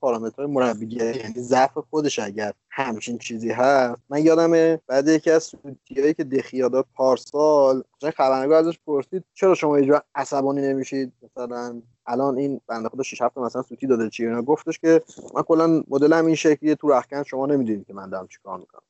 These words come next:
ما اون موقع فکر کردیم که خب این بنده خدا حتماً از ایناست که تو جامعه مثلاً گرمه، مثلاً حالا تو جمع‌های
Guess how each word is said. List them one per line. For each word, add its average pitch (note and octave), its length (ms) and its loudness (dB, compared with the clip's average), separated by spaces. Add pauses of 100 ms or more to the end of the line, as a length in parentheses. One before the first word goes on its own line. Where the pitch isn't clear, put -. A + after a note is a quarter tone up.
ما A2 100 0
اون E3 120 4
موقع E3+ 160 4
فکر F3+ 220 -4
کردیم F#3 280 0
که - 140 -14
خب E3+ 60 -2
این F3 140 2
بنده D3 200 2
خدا D#3+ 180 0
حتماً C#3 220 0
از C#3 160 -4
ایناست C#3 280 -6
که C#3+ 260 0
تو - 100 -14
جامعه C#3+ 520 2
مثلاً D3 340 0
گرمه، C3+ 680 0
مثلاً B2+ 360 -6
حالا B2 200 -4
تو B2 100 -14
جمع‌های A#2+ 600 -2